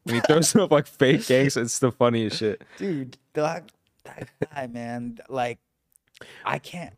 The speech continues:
Speaker 2: imagine. Like, that shit is so scary, man. Like, they're,
Speaker 1: Yeah.
Speaker 2: and they're going to, like,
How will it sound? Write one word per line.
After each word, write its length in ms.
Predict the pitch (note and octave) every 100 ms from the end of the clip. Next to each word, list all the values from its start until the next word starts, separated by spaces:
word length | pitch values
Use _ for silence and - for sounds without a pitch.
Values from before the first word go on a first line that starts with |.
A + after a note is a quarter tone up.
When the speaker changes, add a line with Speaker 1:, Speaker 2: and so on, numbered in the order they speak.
| -
Speaker 2:
imagine. 600 | G#2 G#2 C3 B2+ G#2+ G#2
Like, 260 | G2+ G2+ -
that 140 | A#2+
shit 180 | - B2
is 80 | -
so 120 | G2+
scary, 680 | - - - A2 A2+ G#2+ G#2+
man. 300 | A2 G#2+ G#2+
Like, 80 | G#2+
they're, 380 | G#2+ F2+ D3 -
Speaker 1:
Yeah. 80 | D#3+
Speaker 2:
and 140 | D#3
they're 120 | D#3
going 380 | F3 C3 C3 E3
to, 80 | D#3+
like, 160 | C3